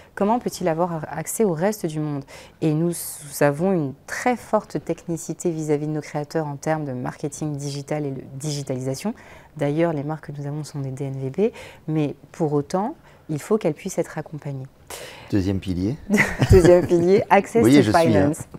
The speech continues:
Speaker 1: Très bien. L'accès au financement, qui est la clé. Et donc, c'est là où nous avons pivoté. C'est-à-dire que plutôt que d'investir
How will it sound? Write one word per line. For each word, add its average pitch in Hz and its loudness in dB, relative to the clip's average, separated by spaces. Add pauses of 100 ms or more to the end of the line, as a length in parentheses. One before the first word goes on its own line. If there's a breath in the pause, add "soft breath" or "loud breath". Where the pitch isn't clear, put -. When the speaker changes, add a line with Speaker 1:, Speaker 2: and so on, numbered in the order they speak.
(120)
Speaker 1:
Très - 2
bien. 139 0 (680 loud breath)
L'accès 180 10
au 226 8
financement, 180 0 (400 loud breath)
qui - 6
est 165 10
la 143 8
clé. 165 2 (420 loud breath)
Et 156 2
donc, 160 4
c'est 175 4
là 214 8
où 226 4
nous 175 4
avons 156 2
pivoté. 143 -4 (220 soft breath)
C'est-à-dire 175 6
que - 0
plutôt 247 0
que 247 0
d'investir 175 0